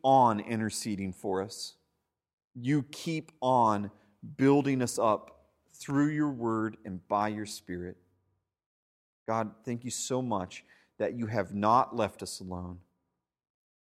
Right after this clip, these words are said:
but the Spirit of your Son is constantly building up his church. God, thank you that we don't have to say, uh, "Anchored is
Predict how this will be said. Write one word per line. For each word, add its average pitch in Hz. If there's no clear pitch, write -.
but 104
the 101
Spirit 127
of 104
your 117
Son 92
is -
constantly 127
building 131
up -
his 107
church. -
God, 120
thank 147
you 151
that 117
we 127
don't 143
have 120
to 120
say, 120
uh, 110
"Anchored 143
is 139